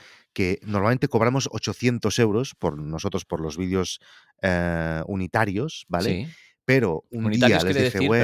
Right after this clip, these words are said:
Speaker 2: perdona, vamos a aclararlo, unitario quiere decir que ha-, hacemos un vídeo entero dedicado a
Speaker 1: Sí,
Speaker 2: un producto.
Speaker 1: sí.
Speaker 2: Las dos modalidades que tenemos es vídeo entero dedicado a un producto, que es lo que cuesta ochocientos euros,
Speaker 1: Sí.
Speaker 2: y luego tenemos uno que es la mención, que es dentro de un episodio relacionado,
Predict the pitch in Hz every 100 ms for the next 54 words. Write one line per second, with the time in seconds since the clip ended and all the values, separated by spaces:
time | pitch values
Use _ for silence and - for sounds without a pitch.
0 | 117 - 135 - - - 98 90 - 95
1 | 92 95 101 107 127 113 104 104 117 117
2 | 117 131 131 143 - _ 101 - 110 120
3 | 117 117 127 151 - 107 104 135 156 165
4 | 117 107 - 113 117 135 101 98 76 98
5 | 90 - - - - - - - 110 104
6 | 120 131 127 131 127 123 - 120 131 135
7 | 143 110 98 - _ _ 98 113 113 113
8 | 107 117 101 98 92 104 98 95 113 151
9 | 190 - 101 - - 98 98 92 95 101
10 | 120 156 202 - - - 87 - 117 113
11 | 123 127 120 147 135 110 107 101 98 -
12 | 139 143 196 - - 104 - 104 101 110
13 | 101 104 101 - 107 101 92 87 - 98
14 | 98 87 -